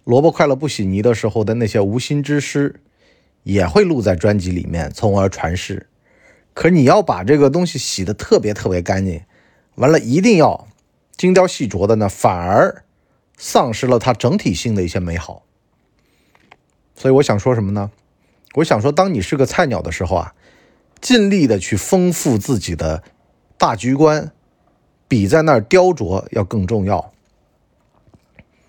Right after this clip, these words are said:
电视剧《理想之城》，看到第六集的时候啊，我有的时候就在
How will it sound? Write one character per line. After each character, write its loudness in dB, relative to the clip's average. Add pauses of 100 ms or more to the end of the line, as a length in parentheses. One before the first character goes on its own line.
(400)
电 4
视 -4
剧 0
《理 2
想 0
之 -4
城》， -4 (1400)
看 2
到 4
第 0
六 4
集 -4
的 2
时 -2
候 -2
啊， -4 (1040)
我 0
有 4
的 0
时 -4
候 0
就 2 (600)
在 2